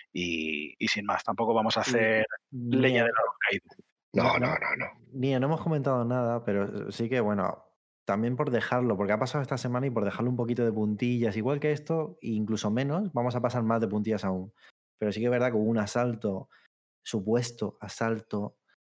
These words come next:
Speaker 2: a las oficinas de Ubisoft en Montreal y, bueno, luego un
Speaker 1: Sí.
Speaker 2: poco confuso todo. Primero había un asalto, luego no, no, no sé muy bien,
Speaker 1: Un asalto con
Speaker 2: pero
Speaker 1: rehenes, se decía al principio.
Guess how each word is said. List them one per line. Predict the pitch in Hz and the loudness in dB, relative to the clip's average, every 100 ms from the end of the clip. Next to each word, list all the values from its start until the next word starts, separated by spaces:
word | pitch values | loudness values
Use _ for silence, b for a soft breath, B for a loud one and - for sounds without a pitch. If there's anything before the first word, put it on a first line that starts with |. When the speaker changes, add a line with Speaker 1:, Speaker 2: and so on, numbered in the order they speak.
| _ - | _ -4
Speaker 2:
a | 101 98 101 | -2 0 0
las | 92 | -2
oficinas | 101 85 104 110 | -6 -6 -2 0
de | 107 | 0
Ubisoft | 104 101 113 110 - | 0 0 -2 -2 -4
en | 107 101 | -4 -2
Montreal | 101 101 98 110 113 135 139 135 _ | 0 -2 -2 -2 0 -2 -4 -10 _
y, | - 110 107 104 101 | -4 -2 0 0 0
bueno, | 113 123 - | -2 -4 -4
luego | 113 110 110 107 | -2 0 2 0
un | |
Speaker 1:
Sí. | 107 110 | 0 0
Speaker 2:
poco | 113 | 0
confuso | 113 110 107 117 113 110 101 | 0 -4 -2 -2 0 -2 0
todo. | 156 156 147 160 160 160 156 151 | 0 0 0 0 2 2 0 -2
Primero | 113 113 123 120 120 117 | -2 0 2 2 4 2
había | 120 | 2
un | 120 | 0
asalto, | 110 - 127 127 120 131 127 | 0 0 -2 -2 -2 -2 2
luego | 117 113 110 110 | 2 2 2 0
no, | 123 135 135 | 0 0 0
no, | 123 117 | 0 -2
no | 120 127 | -2 -4
sé | - 104 | 0 0
muy | 104 101 | 0 0
bien, | 123 131 | 0 -4
Speaker 1:
Un | 151 - - | -8 -12 -2
asalto | 151 147 | 0 4
con | 170 | 4
Speaker 2:
pero | 151 120 | 4 4
Speaker 1:
rehenes, | 151 131 | 4 4
se | 123 | 2
decía | 117 147 | 2 4
al | 139 | 4
principio. | 120 113 139 120 95 | 2 2 2 2 -2